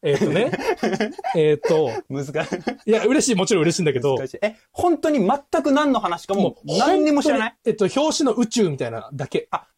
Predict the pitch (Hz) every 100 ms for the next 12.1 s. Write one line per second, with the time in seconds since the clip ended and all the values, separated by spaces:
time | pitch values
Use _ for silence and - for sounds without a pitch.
0 | _ - 294 294 277 196 214 196 220 226
1 | 240 233 185 - 165 - 226 156 143 127
2 | - _ _ _ _ _ 175 196 196 185
3 | 220 277 285 220 147 107 - - _ _
4 | _ _ - 175 - - - - _ _
5 | - 277 311 302 240 220 208 220 254 226
6 | 262 208 180 143 139 139 127 120 117 110
7 | 107 101 95 _ _ _ _ _ - 196
8 | 160 - _ _ _ _ _ _ - 190
9 | 117 87 80 - 196 202 208 180 160 220
10 | 311 311 302 294 - - - 285 311 254
11 | 151 131 156 143 214 262 269 254 - 156
12 | 113